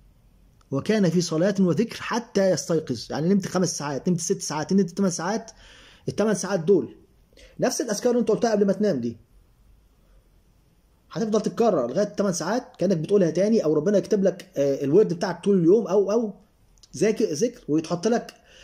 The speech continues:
ده معناه إيه؟ معناه إنسان لو قبل ما ينام بالليل وصحى قبل الفجر بشوية كتب له قيام ليلة بحالها، وطول الليل بيصلي، وطول الليل، وطول الليل ذاكر لله. "ومن آوى إلى فراشه غير طاهرا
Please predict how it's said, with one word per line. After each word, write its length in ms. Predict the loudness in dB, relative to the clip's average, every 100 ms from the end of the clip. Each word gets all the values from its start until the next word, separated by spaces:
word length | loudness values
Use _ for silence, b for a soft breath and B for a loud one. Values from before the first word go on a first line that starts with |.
| B -2
ده 60 |
معناه 240 | 0 0 2
إيه؟ 220 | 2 2
معناه 200 | 0 -2
إنسان 260 | -2 -2 0
لو 100 | 0
قبل 260 | 2 2
ما 100 | 2
ينام 180 | 4 4
بالليل 400 | 4 4 2 -2 -16 b b b b -10
وصحى 260 | -6 -2
قبل 140 | 2 2
الفجر 240 | 2 2
بشوية 320 | 2 2 2
كتب 240 | 2 0 0
له 60 |
قيام 180 | 2 4
ليلة 160 | 4 2
بحالها، 420 | -2 -2 -2 -8 -16
وطول 300 | -6 2 4
الليل 180 | 6 4
بيصلي، 540 | 2 0 -2 -2 -2
وطول 240 | 0 4 6
الليل، 360 | 4 2 -2 -10 _ _ b b b b
وطول 440 | -8 -4 0 4 4
الليل 180 | 4
ذاكر 280 | 4 0 2
لله. 320 | 2 0 -2 -10 _ -20 b b b b b b
"ومن 180 | 0 2
آوى 320 | 2 4 4
إلى 120 | 4
فراشه 540 | 2 0 0 -6 -10 -18 _ _ _ 0
غير 240 | 2 2
طاهرا 560 | 2 2 2 2 0